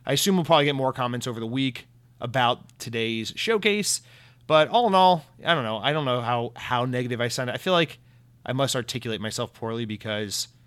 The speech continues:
a lot of people, when, when I talk to them, feel like I was more negative than I intended to come across, but I, I don't know. It was a fine showing. Plenty of games for me to be excited for.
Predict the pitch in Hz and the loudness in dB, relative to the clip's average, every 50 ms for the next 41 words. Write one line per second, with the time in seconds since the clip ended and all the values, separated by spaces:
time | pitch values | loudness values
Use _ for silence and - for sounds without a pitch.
0 | _ _ _ _ _ _ _ - _ - 104 110 110 113 113 113 107 101 - - | _ _ _ _ _ _ _ -20 _ -12 -6 -4 -2 -2 -2 -2 -4 -6 -12 -16
1 | - 120 117 - 113 113 110 107 107 110 107 110 98 - 107 107 104 - 123 120 | -10 -10 -10 -6 -4 -4 -4 -2 -4 -4 -6 -8 -10 -8 -8 -8 -8 -4 -4 -4
2 | 120 - 123 117 110 110 120 - - - _ _ _ _ - _ _ _ _ - | -4 -4 -8 -8 -8 -8 -12 -14 -18 -20 _ _ _ _ -20 _ _ _ _ -4
3 | - 175 165 165 160 147 147 147 135 131 147 143 139 131 127 131 127 135 139 135 | 2 4 4 6 6 6 4 4 4 2 0 0 0 0 0 -2 0 0 -2 -2
4 | 120 127 117 113 107 110 110 - - 117 113 113 123 127 120 117 107 117 120 - | -2 -4 -4 -4 -4 -6 -6 -8 -8 -8 -8 -6 -6 -6 -6 -6 -6 -8 -8 -8
5 | 117 107 98 - 117 113 110 113 110 - - 104 101 - - 190 214 220 196 170 | -8 -8 -6 -4 -2 -2 -2 -2 -4 -6 -8 -8 -10 -8 -4 -4 -2 -2 -2 -2
6 | 170 - 202 160 107 92 92 - - 202 254 269 208 247 240 220 190 - - - | 0 0 0 0 0 -2 -8 -4 0 0 2 2 2 2 2 0 0 -2 0 0
7 | 139 131 127 127 123 - - 117 113 113 110 110 120 117 - - - - 196 202 | 2 2 2 -2 -4 -4 -4 -4 -4 -4 -4 -6 -8 -10 -12 -14 -4 -2 0 0
8 | 208 202 180 147 147 151 147 143 - 147 139 135 135 131 131 127 113 - 131 120 | 2 2 2 2 2 0 0 -2 -4 -4 -2 -2 -2 0 -2 -2 -2 0 0 0
9 | 120 120 - 127 123 120 117 | 0 -2 -2 -2 -2 -2 -4